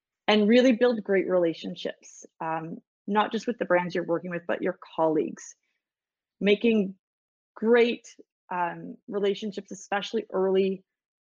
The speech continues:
in your career, some of the best times and the best relationships and the most fun and the biggest periods of growth for me were in those early days at agencies. Um, and it's really important and, and, um,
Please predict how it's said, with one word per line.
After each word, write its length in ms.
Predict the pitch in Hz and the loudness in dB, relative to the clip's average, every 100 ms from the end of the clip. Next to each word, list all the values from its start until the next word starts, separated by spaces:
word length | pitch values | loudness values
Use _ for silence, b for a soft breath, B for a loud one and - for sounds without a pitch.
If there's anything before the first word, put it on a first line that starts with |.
| - | -4
in 160 | 208 208 | 0 0
your 140 | 190 | 0
career, 520 | 190 - 175 175 175 | -4 -2 2 4 4
some 200 | 175 202 | 0 -4
of 60 | 185 | -4
the 80 | 170 | -2
best 400 | 185 190 - - | -2 -2 -4 -4
times 440 | 202 190 190 185 - | -2 0 -2 -6 -6
and 140 | 175 | -8
the 100 | 170 - | -8 -2
best 240 | 190 196 - | -2 -2 -2
relationships 800 | 202 180 180 202 175 190 - - | 2 4 2 -4 -6 -6 -6 -6
and 100 | 165 | -6
the 60 | |
most 400 | 165 170 196 - - | -2 0 -2 -4 -2
fun 340 | 208 190 185 185 b b _ - | 2 4 2 -4 b b _ -6
and 100 | 180 | -4
the 140 | 165 196 | -2 2
biggest 280 | 190 190 - | 2 2 0
periods 280 | 196 180 | 0 0
of 140 | 185 175 | -2 -6
growth 280 | 170 170 185 - | -2 -2 -2 -6
for 120 | 185 | -4
me 460 | 175 175 180 190 b b _ | -4 -6 -6 -6 b b _
were 260 | 185 202 202 | 2 6 6
in 120 | 190 | 4
those 180 | 180 170 | -2 -2
early 320 | - 185 185 185 | 2 4 6 4
days 320 | 180 175 170 | 4 4 4
at 100 | 185 | 0
agencies. 920 | 170 170 175 175 175 - 170 165 160 _ b b b b | 0 0 0 -8 -8 -2 0 0 -4 _ b b b b
Um, 560 | 180 165 156 156 175 170 _ _ _ _ _ _ _ 196 | -2 0 -2 -8 -12 -16 _ _ _ _ _ _ _ -6
and 80 | |
it's 160 | 202 - | -6 -4
really 340 | 185 190 185 | 0 4 4
important 520 | 180 175 - 170 165 170 | 2 -2 0 0 0 -6
and, 80 | - | -4
and, 400 | 170 170 165 170 - _ - | -4 -4 -8 -12 -16 _ -12
um, 340 | 156 - - | -10 -10 -12